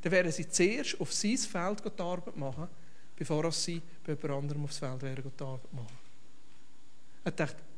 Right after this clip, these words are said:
«Puh, das ist eine andere Kultur.» Und nachher haben wir über das ein bisschen austauscht und ich habe geredet, wie es bei uns ist. Ich habe gesagt, «Ja, weisst, bei uns, wir wachsen eher in einer Kultur auf, wo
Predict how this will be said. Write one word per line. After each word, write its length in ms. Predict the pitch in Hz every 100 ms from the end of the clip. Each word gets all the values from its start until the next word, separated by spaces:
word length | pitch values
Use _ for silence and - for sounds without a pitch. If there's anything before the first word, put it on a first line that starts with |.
| - -
«Puh, 320 | - 302 175 - - -
das 100 | -
ist 40 |
eine 100 | 165
andere 220 | 147 160 160
Kultur.» 380 | - - 143 127 - - - - - - - - - - - - - - - - - - - - - - -
Und 80 | 190
nachher 180 | 233 269
haben 80 | 254
wir 60 |
über 100 | 233
das 180 | 240 247
ein 60 | 226
bisschen 200 | 233 277
austauscht 440 | 285 285 285 -
und 80 | 226
ich 60 |
habe 120 | 208 -
geredet, 320 | 202 247 -
wie 60 |
es 100 | 214
bei 140 | - 175
uns 260 | 190 233
ist. 120 | 247 233
Ich 80 |
habe 80 | 196
gesagt, 260 | - 180 180
«Ja, 100 | 185
weisst, 220 | 196 -
bei 100 | 180
uns, 200 | 190 202 - - - - - - -
wir 140 | 202
wachsen 360 | 226 240 - 220
eher 220 | 262 269
in 120 | 262
einer 120 | 240
Kultur 500 | 233 262 - 247 262
auf, 280 | 254 262 -
wo 260 | 226 196